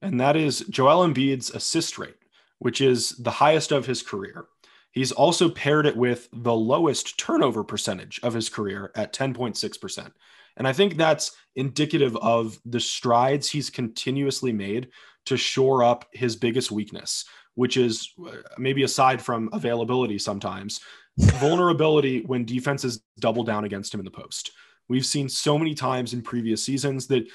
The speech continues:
Speaker 1: he gets a little bit of tunnel vision and is particularly susceptible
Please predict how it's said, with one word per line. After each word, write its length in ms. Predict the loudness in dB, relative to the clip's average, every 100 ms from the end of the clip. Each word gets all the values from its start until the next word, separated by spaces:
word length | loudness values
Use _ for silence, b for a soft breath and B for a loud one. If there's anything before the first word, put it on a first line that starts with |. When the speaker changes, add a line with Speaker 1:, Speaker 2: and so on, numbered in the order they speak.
| b
Speaker 1:
he 200 | -6 -4
gets 320 | 2 2 2 -6
a 40 | -2
little 280 | 0 0 -2
bit 120 | -4
of 100 | -6
tunnel 280 | -4 -4 0
vision 480 | -2 -2 -8 -10 _ -8
and 240 | -6 -6
is 360 | -4 -4 -4 -8 b _ -8
particularly 720 | -6 -4 -6 -2 -2 -2 -2
susceptible 800 | -4 -4 -2 -2 -2 -4 -4 -4